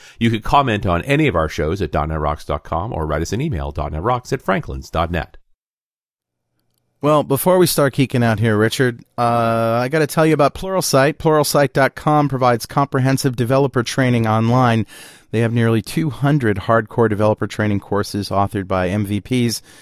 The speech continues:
Speaker 2: and industry experts, and they release eight to ten new courses every month. You can access their library free for ten days, two hundred minutes of training, all you can get.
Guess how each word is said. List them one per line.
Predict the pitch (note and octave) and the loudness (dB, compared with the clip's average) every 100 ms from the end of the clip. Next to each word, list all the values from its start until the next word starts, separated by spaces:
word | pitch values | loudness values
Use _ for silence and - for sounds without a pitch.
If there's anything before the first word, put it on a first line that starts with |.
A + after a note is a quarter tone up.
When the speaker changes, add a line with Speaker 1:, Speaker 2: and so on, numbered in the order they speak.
| - _ - | -20 _ -8
Speaker 2:
and | F2 F#2+ | -6 -4
industry | A2 A2+ - - F#2 - | -2 -2 -4 -4 -4 -2
experts, | G#2+ - - F2 - | -4 -4 -6 -6 -4
and | F#2+ | -2
they | F#2+ | 0
release | F#2+ G2 - | -2 -2 -4
eight | - B2 | -4 -4
to | - | -6
ten | - A2+ G#2+ F#2+ | -6 -2 -2 0
new | G#2+ A2+ | -2 -2
courses | - A#2+ - G#2 G#2 | 0 -2 0 -2 -2
every | G2 | 0
month. | G2 A#2+ G2 - _ - - - _ _ _ _ | 2 2 0 -4 _ -20 -20 -20 _ _ _ _
You | A#2+ C#3 D#3 | 0 2 2
can | - C#3 C3 B2 A#2+ A#2+ - _ - | 2 2 4 2 2 0 -4 _ 0
access | C3 C3+ - A#2+ - | 0 2 0 0 0
their | B2+ A#2 | 0 2
library | A2 A2 A#2 B2 G#2+ G#2 G2 | 2 4 4 2 2 2 0
free | F#2 - C3 C3+ A2+ | -2 -4 0 2 2
for | - G2 | -2 -6
ten | - B2 A#2+ | -2 0 2
days, | A#2 A#2 A2 F2 - | 2 2 2 0 -4
two | - C3 B2+ | -6 -4 -2
hundred | B2+ B2+ A#2+ A2+ | -2 -2 -2 -2
minutes | A2+ G2 - | 0 -2 -4
of | F2 | -8
training, | - A2 G#2+ F#2 | -2 0 0 0
all | E2 G#2 | 0 0
you | A2 G#2+ | 0 -2
can | A2 G2+ | -2 -2
get. | F2+ G2+ F#2 - | 0 0 0 -6